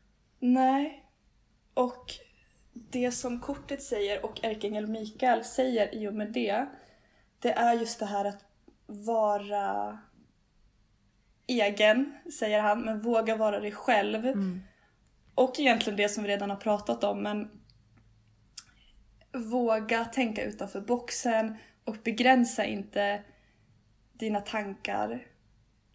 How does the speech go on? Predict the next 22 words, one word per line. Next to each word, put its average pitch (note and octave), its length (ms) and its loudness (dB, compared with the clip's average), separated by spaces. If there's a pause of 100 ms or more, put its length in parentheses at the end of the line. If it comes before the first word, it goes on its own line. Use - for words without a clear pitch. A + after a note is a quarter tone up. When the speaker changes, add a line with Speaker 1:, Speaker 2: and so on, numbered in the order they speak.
Speaker 1:
För A#3 120 -2
att A3+ 120 0
när A#3+ 240 8
du A#3 80 2
begränsar A#3+ 540 0
dig G3+ 100 -8
själv G#3 200 -6
och G3+ 80 -6
dina G#3 200 -4
tankar G#3+ 760 -2 (1800)
kan A#3 440 2
inte A3 320 -4
ärkeänglarna G3+ 600 -4
nå G#3+ 580 2 (1040)
dig G#3+ 360 -4
på - 80 -6
samma G#3+ 260 -4
sätt - 480 -2
som G3+ 360 -4
när G3 260 -4
du G3 480 -6 (1000)
bara G3+ 680 0